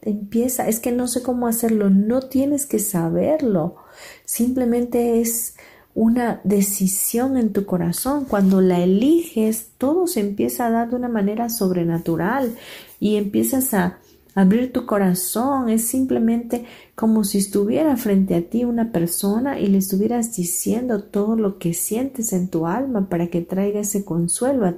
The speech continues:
ti. Vamos a ver más adelante cómo es que podríamos empezar a hacer una oración. No puedo decirte algo que sea un, un formato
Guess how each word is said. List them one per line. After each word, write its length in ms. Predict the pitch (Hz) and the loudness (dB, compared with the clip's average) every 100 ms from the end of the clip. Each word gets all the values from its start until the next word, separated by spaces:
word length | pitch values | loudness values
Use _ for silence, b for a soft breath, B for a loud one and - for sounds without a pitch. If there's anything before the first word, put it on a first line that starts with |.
| - | -4
ti. 260 | 147 170 - _ _ _ _ _ _ _ _ _ _ - B B B B B _ | -4 -4 -12 _ _ _ _ _ _ _ _ _ _ -20 B B B B B _
Vamos 320 | 247 277 262 | -2 0 0
a 80 | 226 | 2
ver 200 | 226 233 | 2 2
más 340 | 220 226 226 | 2 2 0
adelante 800 | 240 208 180 175 180 185 - 196 B B B _ | 0 2 4 4 2 0 -2 -6 B B B _
cómo 340 | - 247 254 247 | -2 0 2 2
es 140 | 226 | 0
que 100 | 240 | 0
podríamos 640 | 233 185 185 190 196 202 | 0 2 4 4 2 0
empezar 500 | 190 180 170 - 165 | -2 -2 -4 -2 0
a 60 | 180 | 0
hacer 260 | 180 175 | 0 0
una 240 | 170 170 165 | 2 2 0
oración. 680 | 160 151 - - 151 147 151 B B B B | 0 -4 -4 -2 -2 -2 -6 B B B B
No 180 | 202 233 | -2 0
puedo 280 | 285 285 269 | 0 2 2
decirte 840 | 220 202 - 214 233 - - 214 | 2 0 -2 2 2 0 0 0
algo 580 | 208 214 220 220 226 226 B B _ | 2 0 0 0 0 -4 B B _
que 200 | 208 190 | 2 2
sea 640 | 190 214 208 214 208 - - | 2 0 0 0 -2 -4 -4
un, 600 | 208 214 214 220 220 202 _ _ _ _ | -2 0 2 2 0 -2 _ _ _ _
un 380 | - 214 233 233 | -2 0 2 2
formato 1400 | 233 - 202 175 185 190 202 208 - 190 190 180 170 175 | 0 2 2 4 4 4 2 -2 -2 2 2 2 0 -4